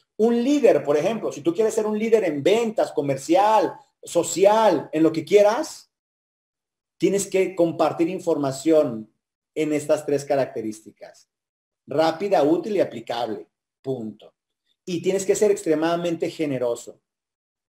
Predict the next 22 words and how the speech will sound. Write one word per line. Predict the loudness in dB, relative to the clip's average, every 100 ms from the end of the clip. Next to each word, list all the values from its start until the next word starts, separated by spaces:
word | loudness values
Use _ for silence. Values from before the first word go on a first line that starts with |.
| _ -4
Un | 0
líder, | 2 2 0 -4 _
segunda | -8 -4 -2
característica | 0 -2 -2 -6 0
del | 0
intralíder, | 0 -2 0 0 2 0 0 _
es | -6 -2
que | -2
es | -2 -2
muy | -2 0
generoso. | -2 -6 -6 -8 -10 -18 _ _ _ _ 0
La | 2
tercera | 2 2 2 4
característica | 4 4 2 0 0 0
del | 0 0
intralíder | -2 0 2 2 2
que | -2
te | -4
platiqué | -4 -8 -4 4 4
es, | 8
pero, | 8 8
oh, | 4